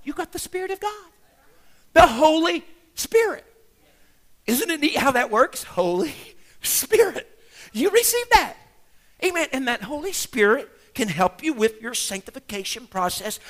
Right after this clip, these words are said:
of these bodies. You could be sanctified by the Spirit of God. So that's important. That's important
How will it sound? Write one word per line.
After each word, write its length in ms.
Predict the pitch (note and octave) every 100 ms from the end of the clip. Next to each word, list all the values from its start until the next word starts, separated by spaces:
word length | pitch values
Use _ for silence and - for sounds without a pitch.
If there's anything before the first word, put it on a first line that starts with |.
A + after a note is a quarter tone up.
| -
of 160 | F#3 F3+
these 180 | G#3+ -
bodies. 440 | G#3+ G#3+ F#3+ C3
You 80 | D3
could 120 | E3
be 60 | E3+
sanctified 680 | - A#3+ - - D3 D#3+ F3+ - -
by 100 | D#3
the 120 | C#3
Spirit 500 | - - A3+ D#3+ D#3 - _ D3
of 180 | D3+ - - -
God. 180 | D4+ G3 - _ _ _ - - - _ _ - _
So 160 | - A3+
that's 240 | A3 A3
important. 460 | C#4+ A#3+ D#4 D#4+ - _ _ _ _ _ -
That's 160 | -
important 500 | F#3+ G3 G#3+ A#3+ -